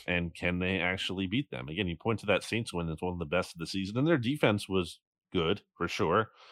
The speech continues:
And I'm not trying to say that wasn't, like, a quality win for the Eagles, but, like, when that's your best win, that's, like, the best thing you can hang your hat on, eh, not, not, <laughs> not the most impressive feat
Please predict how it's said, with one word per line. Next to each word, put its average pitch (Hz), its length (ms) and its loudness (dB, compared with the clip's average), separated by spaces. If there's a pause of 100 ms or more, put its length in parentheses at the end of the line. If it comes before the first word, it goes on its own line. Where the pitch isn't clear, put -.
(200)
And 101 100 2
I'm 113 80 4
not 110 120 6
trying 110 220 4
to 98 60 2
say 104 140 0
that 87 160 2
wasn't, 92 320 2
like, 87 140 2
a 78 60 -4
quality 95 500 6
win 73 220 -2
for - 100 -6
the 71 80 -6
Eagles, 78 400 -4
but, - 140 2
like, 110 220 0
when 107 120 -2
that's 131 220 -2
your 101 80 2
best 87 360 0
win, 196 360 4 (240)
that's, 117 160 0
like, 143 100 4
the 110 80 2
best 98 300 -2
thing 170 220 4
you 175 80 0
can 175 120 0
hang 165 180 2
your 160 120 2
hat 156 160 4
on, 165 320 6 (100)
eh, 185 220 2 (420)
not, 127 220 0
not, 135 260 2 (140)
<laughs> 120 160 -4
not 147 200 4
the 135 60 2
most 123 220 8
impressive 95 500 2
feat 80 220 -4